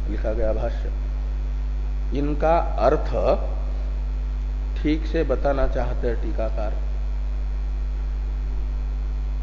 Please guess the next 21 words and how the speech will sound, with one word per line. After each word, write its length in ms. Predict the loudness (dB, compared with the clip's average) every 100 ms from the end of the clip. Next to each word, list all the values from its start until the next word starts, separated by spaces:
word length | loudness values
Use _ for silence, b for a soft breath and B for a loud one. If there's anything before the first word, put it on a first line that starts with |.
| -2 0
तो 320 | 2 4 4 2
इसलिए 680 | 0 2 2 2 0 0 0
ये 180 | 2 2
हो 180 | 2
गया 240 | 2 4 4
उनका, 600 | 2 0 2 2 2 0 -2 0 0
इनके 260 | 2 2
बुद्धि 380 | 2 0 0 2
में 160 | 2 4
जब 120 | 2
स्फुरित 440 | 2 0 0 2 0
होगा 260 | 0 0 -2 -2 -2 -2 0
इनका 280 | 0 0 0
ठीक 280 | 0 -2
से 120 | 0 2
अर्थ, 400 | 2 0 -2 -2 -2 -2 -2 0 -2 -2 0
तब 220 | 0 2
तो 60 | 2
वो 120 | 4
बता 280 | 4 6 6
पाएंगे। 680 | 4 0 0 0 -2 -2